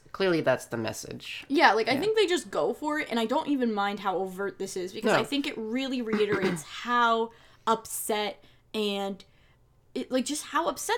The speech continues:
Speaker 2: this kid is, and how upsetting this situation is.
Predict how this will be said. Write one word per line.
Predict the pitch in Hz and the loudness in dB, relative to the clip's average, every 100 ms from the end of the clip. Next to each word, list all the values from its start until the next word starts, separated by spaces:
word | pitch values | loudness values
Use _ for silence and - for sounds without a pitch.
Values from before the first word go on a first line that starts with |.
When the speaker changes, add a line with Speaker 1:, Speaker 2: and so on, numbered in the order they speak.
| 480 | -2
Speaker 2:
this | 277 | -6
kid | - 277 269 | -6 -6 -2
is, | 370 494 - - - | 0 -2 -4 -10 -4
and | 262 269 | -2 2
how | 302 320 302 | 4 4 2
upsetting | 247 - - 294 392 247 | -4 -4 -4 0 2 2
this | 220 214 | 2 -2
situation | 233 - 247 339 440 262 202 | -6 -6 -4 -2 -2 -4 -4
is. | 175 170 | -6 -8